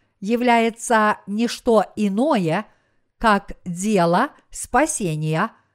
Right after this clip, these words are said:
которое Он совершил, чтобы спасти нас от всех грехов мира. Поэтому все мы должны в своей жизни служить Господу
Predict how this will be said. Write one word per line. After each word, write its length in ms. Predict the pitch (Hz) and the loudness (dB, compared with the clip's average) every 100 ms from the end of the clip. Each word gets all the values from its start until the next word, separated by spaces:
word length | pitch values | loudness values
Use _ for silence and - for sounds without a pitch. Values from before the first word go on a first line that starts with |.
| _ _ | _ _
которое 880 | - 190 190 254 320 240 175 170 165 _ | -2 -2 0 0 2 2 0 0 -2 _
Он 400 | 202 196 196 220 - | 0 2 0 -4 -12
совершил, 840 | - 247 277 330 - 165 170 247 _ _ _ _ | -6 -4 -4 -6 -4 0 0 -2 _ _ _ _
чтобы 400 | - 240 208 214 | -6 -2 2 0
спасти 840 | - - 202 190 - - 233 330 - | -2 -2 -2 -2 -8 -8 -4 -4 -4
нас 480 | 302 202 165 - - _ _ _ _ | -4 -2 -2 -6 -12 _ _ _ _
от 240 | 220 226 | -2 -2
всех 480 | - - - 247 277 | -4 -10 -2 0 0
грехов 640 | 214 311 - 202 185 190 _ | 0 -2 2 2 2 0 _
мира. 640 | 202 226 262 190 135 120 - _ _ _ _ _ _ _ - | -8 -4 -2 -2 -4 -8 -16 _ _ _ _ _ _ _ -2
Поэтому 760 | 220 220 220 214 214 214 202 - | 2 2 2 0 2 2 2 -4
все 420 | - - 240 262 | -12 -6 -2 0
мы 400 | 330 214 160 202 _ _ _ | 2 0 0 -4 _ _ _
должны 720 | 170 208 220 214 208 233 226 - | 0 2 2 0 -2 0 0 -2
в 60 | |
своей 540 | - 214 214 220 208 196 | -8 -2 0 2 0 -2
жизни 680 | 180 165 208 277 190 160 185 - _ _ - | -6 -4 -4 -4 -4 -6 -6 -10 _ _ -20
служить 720 | - 240 294 254 226 190 - | -10 -2 0 2 0 0 -6
Господу 840 | 185 208 202 165 - 180 185 269 | -4 0 2 0 -2 -2 -2 -4